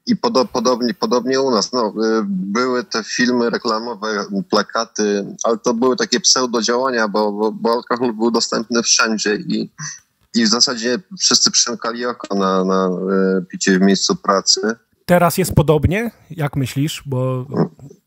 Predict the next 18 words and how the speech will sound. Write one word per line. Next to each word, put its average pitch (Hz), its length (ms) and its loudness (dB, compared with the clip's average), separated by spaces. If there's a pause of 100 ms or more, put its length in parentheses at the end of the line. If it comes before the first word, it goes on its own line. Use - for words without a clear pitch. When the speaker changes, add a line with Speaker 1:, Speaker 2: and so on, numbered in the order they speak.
(160)
Speaker 1:
E, 107 320 2 (160)
a 101 120 2
teraz 135 380 0
jest 123 200 2
jeszcze 143 300 0
gorzej. 85 380 -6 (300)
Teraz 113 280 -2
jest 110 300 2
je-, 123 240 0
jeszcze 127 340 0
gorzej. 101 360 2
Kiedyś, 120 480 2
e, 104 400 2 (220)
lu-, 104 360 4
ludzie 113 340 4
pili 120 260 4
bardziej 113 380 4
towarzysko, 104 800 0